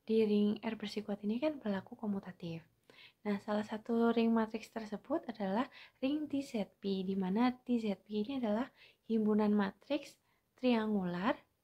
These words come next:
dengan elemennya merupakan elemen Z P. Nah, dari proposisi tiga ini, kita tahu bahwa ring T Z P ini merupakan ring R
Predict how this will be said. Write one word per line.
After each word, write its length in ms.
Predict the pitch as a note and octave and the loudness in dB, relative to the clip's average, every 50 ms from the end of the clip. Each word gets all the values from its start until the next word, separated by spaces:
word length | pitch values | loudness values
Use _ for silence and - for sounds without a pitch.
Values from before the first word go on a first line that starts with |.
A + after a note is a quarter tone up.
| _ _ _ _ _ | _ _ _ _ _
dengan 320 | - G3+ G3+ G3+ G#3 A3+ - - | -2 0 0 0 0 -2 -4 -2
elemennya 560 | A3 A3 G#3+ G#3 G3+ G3 F#3+ F#3+ G#3+ B3 C4 | -2 0 2 2 2 2 2 2 2 2 2
merupakan 400 | C4 A#3+ A3+ A3 - G#3 - A3+ | 2 2 0 -2 -6 -10 -10 -8
elemen 480 | A3+ A3+ G3+ G3 G3+ G#3 A3+ B3 B3+ B3 - _ _ _ _ _ _ - | -6 -6 -4 -4 -2 0 2 2 0 -2 -4 _ _ _ _ _ _ -8
Z 160 | G#3 F#3 F#3 - _ _ | -8 -8 -8 -10 _ _
P. 240 | G3+ F#3+ F3+ F3+ - _ _ _ _ _ _ _ _ _ _ _ _ _ _ | -6 -6 -6 -8 -10 _ _ _ _ _ _ _ _ _ _ _ _ _ _
Nah, 140 | - A3+ G#3+ | -4 -2 0
dari 240 | G#3 G#3+ G#3+ A3 A3 | 0 2 2 2 0
proposisi 720 | A3 - A#3 A3+ - A3+ A3 - A#3 A3 - A#3 A3+ A3+ A3+ A3 | 0 -2 -4 -2 -4 -6 -4 -4 -6 -6 -4 -2 -2 0 0 0
tiga 260 | B3 A3+ - A3 G#3 | -2 0 0 0 0
ini, 480 | - G3+ G3 G3 G#3 B3 D#4+ F#4+ F#4+ - - - - | 0 0 0 2 2 4 4 4 2 0 -6 -18 -12
kita 240 | - B3 - B3 A#3+ | -10 -2 0 2 2
tahu 480 | - A3+ G#3+ G#3+ G#3 - - D4+ D#4+ | 2 2 0 0 -2 -2 0 0 2
bahwa 400 | D#4+ C4 A3+ G#3 G#3 G#3 G#3 G3+ - - - - - - C4+ | 2 2 4 4 4 4 4 2 0 -4 -14 -20 -8 -2 0
ring 160 | C#4 C#4+ C4+ | 2 2 2
T 160 | C4 C4+ B3 | 2 0 -2
Z 160 | - A#3 G3+ G#3 - | 0 -2 -4 -4 -2
P 160 | - B3 B3 | 0 2 4
ini 160 | B3+ C#4+ C#4+ | 4 2 2
merupakan 640 | C#4 B3+ A#3 A3+ A3 A3 A3 G3+ - - - - C#4+ D#4 - - _ _ _ _ _ | 0 0 0 -2 -4 -4 -6 -8 -8 -8 -8 -8 -8 -8 -8 -14 _ _ _ _ _
ring 240 | - A3 G#3+ G#3 - | -4 -2 -2 -2 -2
R 160 | - B3 B3 | -2 -4 -4